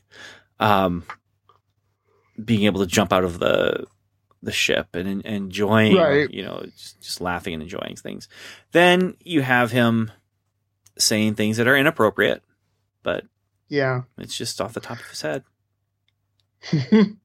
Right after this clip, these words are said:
Speaker 2: Just off the top of my head.
Speaker 1: Yeah. So.
Speaker 2: Mm, who else do we have? Do we have anybody else?
Speaker 1: I think that kind of rounds off our characters there. We may have missed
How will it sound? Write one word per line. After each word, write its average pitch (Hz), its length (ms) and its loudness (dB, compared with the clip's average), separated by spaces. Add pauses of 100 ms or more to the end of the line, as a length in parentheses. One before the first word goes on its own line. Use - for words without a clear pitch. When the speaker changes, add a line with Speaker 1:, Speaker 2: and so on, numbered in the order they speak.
Speaker 2:
Just 185 220 -6
off 196 220 2
the 220 80 -4
top 208 180 4
of 208 80 0
my 233 100 4
head. 202 260 0 (1300)
Speaker 1:
Yeah. - 120 -14 (1600)
So. 110 600 4 (1160)
Speaker 2:
Mm, 196 640 4
who 240 180 6
else 220 200 2
do 208 40 2
we 175 80 2
have? 143 260 0
Do 160 60 -8
we 160 80 0
have 175 100 2
anybody 202 300 6
else? 269 260 2
Speaker 1:
I - 60 -6
think 233 160 -2
that 175 160 -2
kind 147 220 2
of 107 100 0
rounds 120 300 2
off 117 240 -2
our 90 80 -4
characters 117 580 -4
there. 101 400 -2 (1700)
We - 60 -18
may 123 160 -8
have 98 140 -8
missed - 520 -8